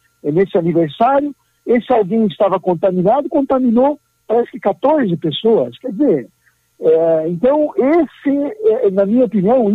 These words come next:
isso é que pode ser evitado, né? E não tô dizendo que essas pessoas não vão contrair a doença daqui a pouco, ou amanhã, ou depois, ou daqui um mês, daqui dois, pode contrair, mas não é todo mundo uma hora só e daí um, um hospital pode atender. E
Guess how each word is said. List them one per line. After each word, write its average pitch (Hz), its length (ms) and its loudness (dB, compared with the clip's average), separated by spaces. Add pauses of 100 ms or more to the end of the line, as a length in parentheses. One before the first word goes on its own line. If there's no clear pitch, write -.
isso 302 180 -4
é 269 60 -2
que 247 100 -8
pode 247 340 0
ser 269 140 -2
evitado, 247 560 0 (500)
né? 190 260 -2 (300)
E 240 100 0
não 269 240 2
tô 294 180 0
dizendo 247 400 0
que 202 100 -4
essas 190 200 -6
pessoas 208 380 0
não 247 220 0
vão 196 460 0
contrair 190 480 0
a 190 40 2
doença 160 400 -2
daqui 151 180 -4
a 151 80 0
pouco, 175 540 -2 (220)
ou 165 120 2
amanhã, 175 460 0
ou 175 100 2
depois, 165 580 0
ou 151 60 -4
daqui 156 240 -6
um 165 80 -4
mês, 180 300 0
daqui 147 240 -6
dois, 170 280 0 (540)
pode 320 260 2
contrair, 240 600 0
mas 196 280 0 (340)
não 226 180 2
é 262 40 2
todo 277 300 0
mundo 262 300 2
uma 240 220 0
hora 226 180 0 (100)
só 240 140 0
e 247 80 -2
daí 233 160 0
um, 254 340 -4
um 208 120 -2
hospital 208 440 -2
pode 220 220 0
atender. 220 400 0
E 151 40 -8